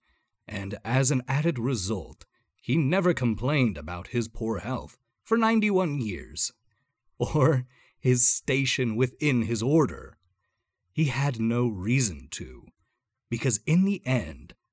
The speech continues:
such sufferings are only fleeting.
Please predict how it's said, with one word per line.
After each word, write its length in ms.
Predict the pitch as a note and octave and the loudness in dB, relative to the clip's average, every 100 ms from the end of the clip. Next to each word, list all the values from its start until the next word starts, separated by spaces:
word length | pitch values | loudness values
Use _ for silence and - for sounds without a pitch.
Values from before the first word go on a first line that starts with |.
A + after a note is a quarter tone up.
| _ - | _ -6
such 400 | - G3 G3 - | -2 -2 -4 -6
sufferings 840 | - E3+ D3 A#2 A2 G#2 A2 G#2 | -4 -2 -2 -2 -4 -4 -4 -4
are 280 | B2 B2 - C#3 | -2 -2 0 0
only 380 | C3 B2+ G#2 | 2 2 0
fleeting. 640 | G2 - B2+ B2+ E2+ - | -6 -2 -2 -2 -6 -12